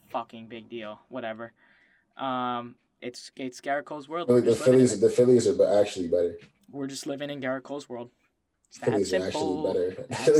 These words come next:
Speaker 2: are
Speaker 1: simple.
Speaker 2: actually better, though.
Speaker 1: Okay.
Speaker 2: <laughs> Like, the, actually, though.
Speaker 1: Actually, okay. We're gonna get into a, in a, h-,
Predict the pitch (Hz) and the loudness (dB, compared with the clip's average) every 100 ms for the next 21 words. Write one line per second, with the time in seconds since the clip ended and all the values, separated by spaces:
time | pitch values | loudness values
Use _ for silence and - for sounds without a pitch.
0 | 139 131 135 135 131 113 120 135 107 101 | 6 6 4 2 2 4 6 8 6 6
1 | 120 - - 127 113 - _ _ - - | 4 2 2 0 -4 -8 _ _ -6 -6
2 | - - _ _ _ 127 147 - 101 90 | -8 -20 _ _ _ 2 2 0 -4 -4
3 | 85 - _ 131 156 101 - _ _ _ | -4 -8 _ -10 -10 -12 -20 _ _ _
4 | _ _ _ _ _ _ _ _ _ _ | _ _ _ _ _ _ _ _ _ _
5 | _ _ _ _ _ _ _ 147 165 190 | _ _ _ _ _ _ _ -6 -2 0
6 | 180 185 180 170 156 - 147 135 143 | 4 2 2 0 0 -2 -6 -6 -6